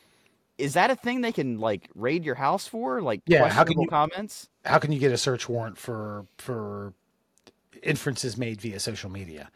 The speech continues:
Speaker 2: Social media can shut you down. Social media is not free speech, which confuses a lot of people.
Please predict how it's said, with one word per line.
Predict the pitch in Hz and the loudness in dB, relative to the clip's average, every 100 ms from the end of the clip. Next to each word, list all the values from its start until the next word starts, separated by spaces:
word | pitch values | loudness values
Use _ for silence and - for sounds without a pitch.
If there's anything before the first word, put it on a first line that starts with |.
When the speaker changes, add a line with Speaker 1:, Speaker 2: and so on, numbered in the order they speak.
| _ _ _ _ _ _ _ _ | _ _ _ _ _ _ _ _
Speaker 2:
Social | - 175 - | 2 4 6
media | 143 285 269 | 4 6 4
can | 127 | 2
shut | - 131 | -2 -4
you | 110 | -4
down. | 110 87 107 - _ | -10 -8 -12 -16 _
Social | - 190 202 | 4 4 6
media | 226 220 | 2 2
is | 156 | 0
not | 180 | -2
free | 156 175 | -4 -4
speech, | - 202 135 - - _ | -2 -2 -2 -4 -6 _
which | 143 - - | -4 -4 -6
confuses | 143 135 190 135 | -8 -2 -2 0
a | 107 | -4
lot | 101 85 | -10 -8
of | |
people. | 113 - - | -8 -8 -14